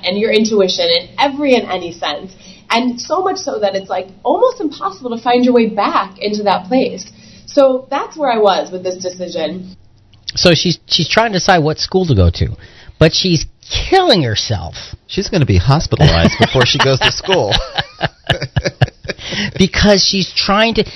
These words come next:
Speaker 2: in her mind, it's right or wrong.
Speaker 3: Ah.
Speaker 2: And, you know, now she's speaking, obviously, about the experience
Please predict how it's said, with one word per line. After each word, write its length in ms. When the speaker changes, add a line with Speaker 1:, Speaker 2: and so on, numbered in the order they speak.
Speaker 2:
in 140
her 260
mind, 680
it's 220
right 560
or 240
wrong. 680
Speaker 3:
Ah. 540
Speaker 2:
And, 520
you 120
know, 100
now 180
she's 220
speaking, 320
obviously, 420
about 260
the 80
experience 420